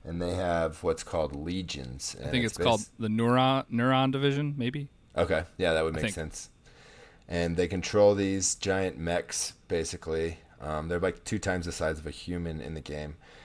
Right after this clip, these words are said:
Speaker 1: And they, uh, control 'em, and they, it seems like they all have special abilities. Like, the, the one I have unlocked right now is the swordsman.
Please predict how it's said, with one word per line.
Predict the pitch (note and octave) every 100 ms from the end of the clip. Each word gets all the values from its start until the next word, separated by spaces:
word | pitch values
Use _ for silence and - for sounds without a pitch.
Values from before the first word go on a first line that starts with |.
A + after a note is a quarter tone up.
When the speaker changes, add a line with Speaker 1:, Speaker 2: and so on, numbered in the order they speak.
| - - -
Speaker 1:
And | D#2+ D#2 D2+ D2+ -
they, | D#2+ D#2+ E2 E2+
uh, | E2+ E2+ E2 E2 -
control | - G2 - A2+ A#2+
'em, | A#2 A2+ -
and | F2+ F2
they, | F2
it | -
seems | - B2 C3
like | B2
they | G2 F#2
all | F#2+ F#2+
have | G2 E2+
special | - - - G2 - G2+
abilities. | D2+ F2 F2+ F#2 F#2+ F#2 -
Like, | D#2 E2+ -
the, | E2+ - -
the |
one | F2 F#2
I | F#2+ F#2
have | G2 F2+
unlocked | F2 E2+ E2+ -
right | E2+
now | C#2+ D#2+ E2+
is | E2
the | -
swordsman. | D2 - F2 G#2+ A#2 - C#3+ D#3